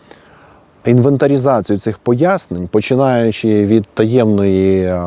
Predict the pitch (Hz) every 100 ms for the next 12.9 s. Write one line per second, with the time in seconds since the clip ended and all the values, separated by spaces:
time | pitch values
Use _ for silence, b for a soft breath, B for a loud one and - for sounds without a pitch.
0 | 78 - - - - 120 139 135 104 110
1 | - 120 110 101 92 107 123 110 104 92
2 | 101 95 104 113 - 107 - - 165 98
3 | 78 - 90 92 90 98 120 113 104 107
4 | 117 110 101 B B B - 123 113 101
5 | 101 - 160 160 - 104 - - 104 101
6 | 95 87 B B B B B - - 147
7 | 139 165 131 117 113 101 95 - 90 87
8 | 87 101 92 101 123 123 98 98 95 90
9 | 120 160 151 135 147 - 147 139 143 127
10 | 139 120 127 120 104 98 98 - 98 95
11 | 123 - 185 190 185 160 147 135 123 123
12 | 127 117 131 135 127 98 85 -